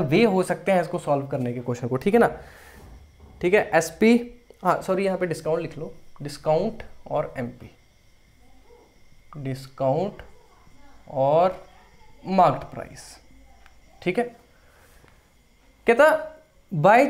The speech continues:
three get one free, है ना? Buy three get one free, मान लो ये four total हैं आपके पास object पड़े हुए, Pen ही मान लो यहाँ पे, marker मान लो यहाँ पे, ठीक है।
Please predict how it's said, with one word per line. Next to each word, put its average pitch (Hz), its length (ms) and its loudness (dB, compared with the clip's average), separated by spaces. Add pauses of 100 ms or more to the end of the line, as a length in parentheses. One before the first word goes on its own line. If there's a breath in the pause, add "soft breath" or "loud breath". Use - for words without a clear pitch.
(120)
three 233 380 4
get 214 220 4 (140)
one 175 240 2 (140)
free, 156 220 0 (880)
है 180 80 -4
ना? 220 100 0 (1600 soft breath)
Buy 170 380 4
three 233 380 2
get 220 320 2
one 165 200 2 (200)
free, 143 220 0 (1700)
मान 160 340 0
लो 131 280 -4 (2250)
ये 208 80 2
four 208 400 2
total 185 280 4
हैं 156 140 2
आपके 120 260 -2
पास 117 280 -2
object 117 320 -8
पड़े 117 180 -6
हुए, 123 140 -4
Pen 208 260 4
ही 214 80 4
मान 139 220 2
लो 123 80 0
यहाँ 127 180 0
पे, 156 120 -2
marker 170 360 2
मान 120 240 0
लो 117 60 -4
यहाँ 117 140 -6
पे, 135 120 -12
ठीक 185 180 -2
है। 185 60 4